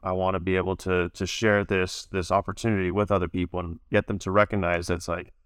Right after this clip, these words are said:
hey, if, if you provide people with value, if you're there to help them, if you, if you do your research and you come to the table with knowledge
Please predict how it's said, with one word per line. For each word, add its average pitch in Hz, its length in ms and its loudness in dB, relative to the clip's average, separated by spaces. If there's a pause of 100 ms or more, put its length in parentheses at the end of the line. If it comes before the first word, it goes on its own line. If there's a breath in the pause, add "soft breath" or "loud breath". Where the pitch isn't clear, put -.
(460)
hey, 107 200 4
if, - 160 -8
if 95 200 -4
you 113 280 0
provide 104 400 2
people 98 240 -4
with 92 120 0
value, 85 520 0
if - 80 -18
you're 101 140 2
there 101 160 6
to 90 80 2
help 87 280 0
them, 85 280 -4 (720)
if - 40 -10
you, 107 300 0
if - 180 -2
you 101 80 2
do 117 180 2
your 110 200 6
research 92 640 0
and 92 140 -4
you 92 80 -2
come 104 280 2
to 98 100 -4
the 92 80 0
table 85 380 -2
with 101 220 0
knowledge 87 540 0